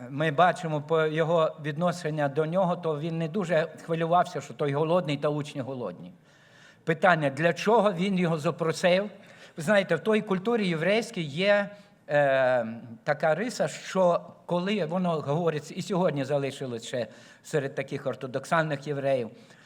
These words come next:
е, говорять, що, м, коли збираються євреї сісти, сісти за стіл, то вони не просто прийшли поїсти і розбіглись терм-, е, терміново, а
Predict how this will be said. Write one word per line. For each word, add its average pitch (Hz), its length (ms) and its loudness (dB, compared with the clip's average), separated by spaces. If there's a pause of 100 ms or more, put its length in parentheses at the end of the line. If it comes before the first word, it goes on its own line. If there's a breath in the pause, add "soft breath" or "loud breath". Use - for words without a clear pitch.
(220 loud breath)
е, 123 300 2
говорять, 180 400 -2
що, 175 540 2
м, 139 340 -6 (100)
коли 180 400 0
збираються 151 760 0
євреї 147 720 -2 (260 loud breath)
сісти, 160 540 -6
сісти 180 380 -4
за 151 140 -2
стіл, 277 320 -4
то 175 140 -2
вони 190 420 0 (180 loud breath)
не 202 120 2
просто 254 400 2
прийшли 180 400 -2
поїсти 202 540 -4
і 151 160 2
розбіглись 156 680 -2
терм-, 131 420 -2 (320)
е, 139 60 -10
терміново, 123 580 -4 (540 loud breath)
а 160 240 6